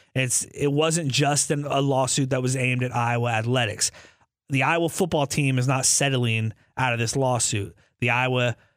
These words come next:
athletic department, the University of Iowa, is not settling out of this lawsuit.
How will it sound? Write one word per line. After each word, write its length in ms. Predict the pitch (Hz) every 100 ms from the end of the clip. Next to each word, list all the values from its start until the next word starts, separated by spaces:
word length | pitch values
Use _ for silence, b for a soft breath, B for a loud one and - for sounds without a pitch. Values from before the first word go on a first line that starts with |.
| _
athletic 380 | 131 131 170 165
department, 500 | 135 - 123 107 107
the 80 | 117
University 500 | 127 135 175 165 147
of 80 | 135
Iowa, 320 | 120 113 113
is 160 | 120 135
not 160 | 123
settling 400 | - 120 120 120
out 120 | 113
of 60 | 113
this 160 | 117 143
lawsuit. 520 | 127 117 - 107